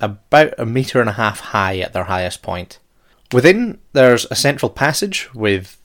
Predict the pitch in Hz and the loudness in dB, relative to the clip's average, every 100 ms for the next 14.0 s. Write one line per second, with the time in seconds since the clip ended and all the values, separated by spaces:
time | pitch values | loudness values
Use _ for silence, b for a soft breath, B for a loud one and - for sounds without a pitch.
0 | _ - - 131 127 123 113 110 101 110 | _ -8 0 4 4 2 -2 -4 -4 0
1 | 143 165 - 107 107 101 - 135 151 - | -2 -4 -6 -6 -4 -4 2 2 2 -8
2 | - 135 123 - 127 131 117 101 _ 117 | -2 2 2 2 4 6 4 -4 _ -14
3 | 107 123 147 - 104 104 92 104 95 95 | -4 0 0 -2 -4 -4 -2 -2 -2 -4
4 | - 107 98 98 - 98 - _ 95 90 | -4 -6 -6 -4 -4 -4 -8 _ -10 -8
5 | 92 92 - - _ _ _ _ _ _ | -8 -8 -12 -20 _ _ _ _ _ _
6 | - 190 180 165 160 160 - 139 170 202 | 8 8 8 4 2 0 0 0 0 -2
7 | 160 120 - 135 117 113 117 151 175 185 | 0 0 0 2 2 2 2 2 2 0
8 | 170 120 110 107 113 - 110 - 113 107 | -2 -4 -6 -4 -6 -6 -8 -2 -2 -2
9 | - 123 131 151 170 - _ 120 147 156 | -2 2 2 2 -4 -10 _ 4 6 4
10 | - 131 120 120 - - - - 147 143 | 4 2 2 -4 -18 -20 -4 4 6 4
11 | 123 - 127 123 117 107 104 113 117 131 | 0 0 0 0 -2 -4 -4 -2 2 4
12 | 110 98 101 - 113 107 101 98 101 104 | 2 0 -6 -2 2 2 2 0 2 2
13 | - - 110 - - 98 92 101 101 95 | 0 0 0 0 -6 -6 -2 0 0 -2